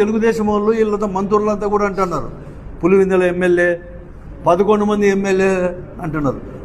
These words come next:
మళ్ళీ పులివెందుల ఎమ్మెల్యే బయటకు వస్తే ఎందుకు మీకు అంత భయం అని నేను అడుగుతాను. ఎందుకు చంద్రబాబు నాయుడు గారిని, లోకేష్ గారిని, పవన్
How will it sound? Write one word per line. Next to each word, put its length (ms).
మళ్ళీ 140
పులివెందుల 380
ఎమ్మెల్యే 320
బయటకు 340
వస్తే 240
ఎందుకు 280
మీకు 160
అంత 220
భయం 260
అని 100
నేను 120
అడుగుతాను. 360
ఎందుకు 240
చంద్రబాబు 500
నాయుడు 220
గారిని, 240
లోకేష్ 440
గారిని, 300
పవన్ 260